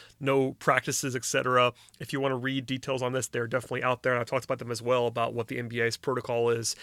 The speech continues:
and, uh, what, what is allowed and what isn't allowed. But, um, they're taking temperatures at entry, according to, uh, what Sarah and Chris wrote today.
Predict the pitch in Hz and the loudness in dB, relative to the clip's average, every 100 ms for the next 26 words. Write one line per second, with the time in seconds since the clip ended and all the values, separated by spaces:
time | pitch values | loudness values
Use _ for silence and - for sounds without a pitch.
0 | - - 139 123 120 117 - 127 131 - | -14 -10 -2 -2 0 -2 -2 0 0 2
1 | 139 131 123 120 123 117 120 147 143 123 | 0 0 0 2 2 0 -2 -2 0 0
2 | 117 117 117 113 120 - - - - 123 | 0 0 0 0 -2 -2 -14 -10 -4 -2
3 | 123 131 156 143 147 151 - 180 180 - | 0 0 0 0 0 2 4 4 4 0
4 | 139 131 151 165 202 226 196 - 151 151 | -2 0 0 0 0 -2 -4 -4 -2 -2
5 | 139 156 151 147 143 139 139 143 - - | -4 -2 -2 0 0 2 0 0 -4 -4
6 | 156 139 127 147 - 139 135 - 127 131 | 0 2 0 -2 0 -2 -2 0 4 4
7 | 131 | 2